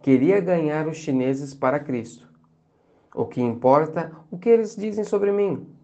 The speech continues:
Que alguns tirem sarro, se é isso que eles querem. Mas que a obra de Cristo se torne conhecida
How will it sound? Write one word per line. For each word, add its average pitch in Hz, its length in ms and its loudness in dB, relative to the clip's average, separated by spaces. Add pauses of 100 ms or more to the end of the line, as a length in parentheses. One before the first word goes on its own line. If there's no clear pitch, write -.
(420)
Que - 80 -4
alguns 196 420 2
tirem 208 240 -2
sarro, 180 640 -2
se - 200 0
é 151 40 8
isso 135 300 2
que 135 80 -4
eles 127 240 -2
querem. - 400 -6 (420)
Mas 110 300 -8
que - 160 -4
a 123 120 -4
obra 202 540 4
de 190 140 -8
Cristo 156 560 -6 (160)
se - 160 -6
torne 139 640 0
conhecida 175 840 -2